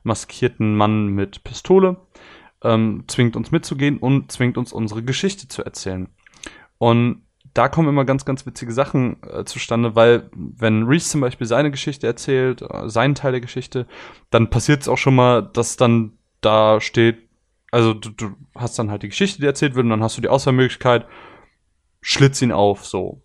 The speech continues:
Und dann schlitzt du ihn auf und das Blut spratzt in alle Richtungen und all-, denkst du, wow, wie hat er das gemacht? Und dann bist du wieder in dieser Jetzt-Sicht, wo die das erzählen, und dann s-,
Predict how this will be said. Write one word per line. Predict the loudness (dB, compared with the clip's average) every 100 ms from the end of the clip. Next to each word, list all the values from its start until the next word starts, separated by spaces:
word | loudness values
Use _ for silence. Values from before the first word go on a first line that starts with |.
| _
Und | -2
dann | 0
schlitzt | 0 4 4 4
du | 0
ihn | 2
auf | 0 0
und | 0
das | 0 0
Blut | 2 4 4 2
spratzt | -2 0 0 0 -2 2 4
in | 4 4
alle | 4 8 6 6 0
Richtungen | 0 -2 -2 2
und | 0 -2
all-, | -6 -8
denkst | -10 0 0 0
du, | -10 -14
wow, | -6 -2 2 6 6 6
wie |
hat | 4 4
er |
das | 2 4
gemacht? | 2 4 4 2 -2 -6 -8 -10 -12 -10 -6 -8 0
Und | 6 8 8 2 -4 -10
dann | 4 6 6 4 0 -10 _ -18 -16 -6 -2
bist | 0 0
du |
wieder | 2 4
in | 4
dieser | 4 6 6 4 -2 -16 _ _ -4
Jetzt-Sicht, | 2 4 2 -2 0 0 -2 -10 -16 -12
wo | -8 -2 0
die | 2
das | 0 0
erzählen, | -2 2 6 8 6 2 -4 -20 -20 -20 -20 -18 0
und | 4 6
dann | 6 4 -2
s-, | -12 -16